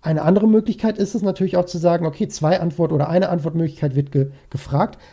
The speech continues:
Eine Sache, da bin ich mir schon hundertprozentig sicher, dass es das ist. Ja, dann können's die anderen Sachen natürlich nicht mehr sein. Das ist auch manchmal so. Wenn du sagst, okay, das könnte es auch sein, aber hier bin ich mir hundertprozentig sicher,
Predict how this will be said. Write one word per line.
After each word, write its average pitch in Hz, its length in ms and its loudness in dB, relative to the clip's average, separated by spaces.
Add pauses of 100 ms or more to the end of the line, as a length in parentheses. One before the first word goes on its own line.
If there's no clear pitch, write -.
Eine 202 260 4
Sache, 180 220 2
da 156 80 2
bin 185 160 2
ich - 100 -4
mir 175 80 2
schon 139 140 -2
hundertprozentig 156 640 0
sicher, 135 300 -2
dass 120 160 -4
es - 100 -16
das 123 200 -6
ist. 190 220 -4 (240)
Ja, 156 160 0
dann 143 280 -2
können's 185 240 4
die 190 100 -4
anderen 165 220 2
Sachen 147 160 2
natürlich 165 360 0
nicht 170 260 4
mehr 113 100 -2
sein. 131 300 -14 (260)
Das 143 180 -2
ist 180 160 -6
auch 180 200 4
manchmal 123 340 -2
so. 117 100 -4
Wenn 139 120 4
du 143 40 6
sagst, 143 240 2
okay, 151 140 -4
das 139 200 0
könnte 180 280 0
es 143 100 -4
auch 180 140 0
sein, 170 120 0
aber 139 120 2
hier 165 180 2
bin 165 80 0
ich 147 100 -4
mir 139 140 4
hundertprozentig 147 640 0
sicher, 143 300 -2